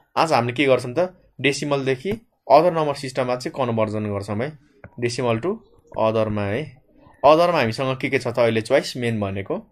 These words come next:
बाइनरी छ, अक्टल छ र हेक्साडेसिमल छ है। भन्न खोजेको decimal to हामीले बाइनरी गर्छौँ है आज। आज बाइनरी to decimal गर्दैनौँ है, वा,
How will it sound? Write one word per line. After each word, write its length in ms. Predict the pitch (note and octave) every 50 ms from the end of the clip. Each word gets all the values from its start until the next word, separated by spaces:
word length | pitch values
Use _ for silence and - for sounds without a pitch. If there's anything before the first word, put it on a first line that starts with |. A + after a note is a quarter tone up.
| _ _ _ - - _ - -
बाइनरी 420 | A#2 B2+ B2+ C3+ C3+ C3 A#2+ B2+
छ, 100 | A#2+ B2+ F#3 G3+ G#3 - _ - _ _ _ _ -
अक्टल 360 | C3 C3 B2+ - - C#3 A#2+ A2+
छ 80 | - F3+ A3+ - - - _ _ -
र 160 | B2 C#3 D#3
हेक्साडेसिमल 760 | B2+ A2+ G2+ G2+ A#2+ A2 A2 A#2 A2 G#2+ - A2 G#2 G2+ G2 F#2+
छ 80 | -
है। 240 | G#2 B2 D#3 D#3 D#3 - _ _ _ _ _ _ _ - - - _ _ _ _ _ - _ _ - - - - - -
भन्न 160 | A2+ A2+ A2+
खोजेको 360 | C3 C3 B2 C#3+ C#3 E3 D#3+
decimal 540 | D3+ C#3 E3 E3+ E3 F#3+ F3+ E3 E3 E3 D#3
to 180 | E3 G#3+ A3+ A#3 - - _ _ _ _ _ -
हामीले 200 | - A#2+ C#3+ D3+
बाइनरी 440 | C#3+ - C#3+ C#3+ C#3+ C#3+ C#3+ C#3 C#3
गर्छौँ 300 | B2+ B2+ A#2+ A2+ B2 A2+
है 160 | A#2+ D3 E3+
आज। 180 | D#3 A#2+ G#2+ G#2+ G2+ G2 - _ _ _ _ -
आज 160 | - D3+ D#3 E3
बाइनरी 420 | C#3 E3 E3 E3+ E3 D#3+ D#3+ D3+
to 80 | - F3
decimal 540 | D#3+ D3+ D3 C#3+ - D3 C3+ B2+ A#2 A2+
गर्दैनौँ 400 | A2 A2 G#2+ G2+ G#2 G2+ G2+ G2
है, 240 | G2+ A#2 D3 D3+ D3+ - _ - _ - -
वा, 120 | B2 C#3